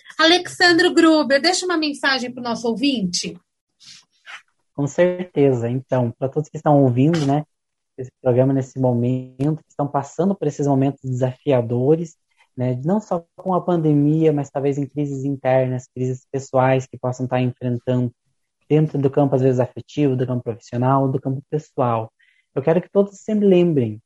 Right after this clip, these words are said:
Speaker 2: de que dentro de si existe essa força, existe essa capacidade de reformulação. Nós temos um instrumento principal, que é a nossa força interna, que são as nossas emoções, que é a nossa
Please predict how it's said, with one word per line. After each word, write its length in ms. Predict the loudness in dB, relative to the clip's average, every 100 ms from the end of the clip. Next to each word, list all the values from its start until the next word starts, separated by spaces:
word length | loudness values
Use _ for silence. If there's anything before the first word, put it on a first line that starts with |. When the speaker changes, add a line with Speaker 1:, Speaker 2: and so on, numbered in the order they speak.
| _
Speaker 2:
de 60 | -10
que 100 | -4
dentro 380 | 2 2 2 -2
de 160 | -6 -6
si 220 | -8 0
existe 340 | 2 2 -2 -8
essa 240 | -12 -16 _
força, 400 | 4 4 4 -2 _
existe 320 | -2 -2 -4
essa 180 | -10 -10
capacidade 760 | -14 -8 -8 -4 -2 2 2
de 80 | 2
reformulação. 880 | 0 0 -2 -2 0 -2 -6 -14 -16 -18 _ _ _ _ -6
Nós 160 | -4
temos 300 | 2 4 6
um 80 | 4
instrumento 520 | 2 0 -2 0 -2 _ _
principal, 920 | -8 -8 -20 _ -4 0 2 0 -6 _ _ _ _ _ _
que 60 |
é 60 | 0
a 100 | 2
nossa 240 | 0 -2
força 340 | -4 -4 -4 -4
interna, 560 | -8 -2 0 0 -4
que 120 | -8 _
são 160 | -4
as 80 | -2
nossas 340 | -2 -4 -6 -2
emoções, 560 | 0 0 -4 -4 -6
que 400 | -6 _ _ _
é 20 |
a 40 | 0
nossa 300 | 0 -2